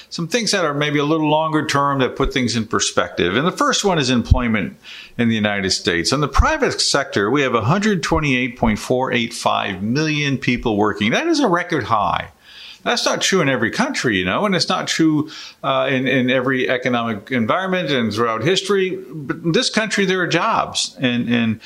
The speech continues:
the government is employing twenty-two and a half million people, which is not a record high, which may be another reason to be excited and to celebrate.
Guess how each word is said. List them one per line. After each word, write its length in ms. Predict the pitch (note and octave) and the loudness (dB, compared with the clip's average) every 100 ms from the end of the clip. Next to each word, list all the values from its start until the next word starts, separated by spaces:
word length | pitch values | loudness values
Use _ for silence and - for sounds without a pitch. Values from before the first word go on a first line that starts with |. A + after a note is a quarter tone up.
| - | -8
the 100 | - | -2
government 400 | A2+ E3+ A#3+ E3+ | 0 0 0 2
is 140 | B2+ A2+ | 2 2
employing 460 | A#2 A#2+ B2 A#2 | 0 0 0 0
twenty-two 500 | A2 C3 B2 - C3 | 0 0 0 0 0
and 80 | A#2 | 0
a 60 | G#2 | 0
half 340 | C#3 F#3+ - | -2 -2 -2
million 320 | A#2+ G#2 G2 | 0 0 -2
people, 320 | - G2 F#2+ B2+ | -2 -2 0 0
which 200 | D#3 F3+ | 0 0
is 140 | C#3 | 0
not 300 | D#3+ F#3+ A#3 | 0 0 0
a 20 | |
record 360 | C3 A2 A2+ F#2+ | 0 0 -2 0
high, 200 | G2+ C#3 | 0 0
which 220 | F#3 F#3+ | -2 0
may 140 | G3+ | 0
be 120 | G#3 A#3+ | 0 0
another 380 | A3+ C4+ D#4 | -2 0 0
reason 340 | G#3+ C3+ A2 G2+ | 2 2 2 0
to 80 | F#2+ | 0
be 140 | F#2+ | 0
excited 580 | F#2+ - F#2 F#2 F#2+ F#2 | 0 0 0 0 -2 0
and 160 | F#2 F2+ | 0 0
to 120 | F#2+ | 0
celebrate. 560 | G#2+ F#2+ F2 E2 D#2 | 0 0 0 0 -2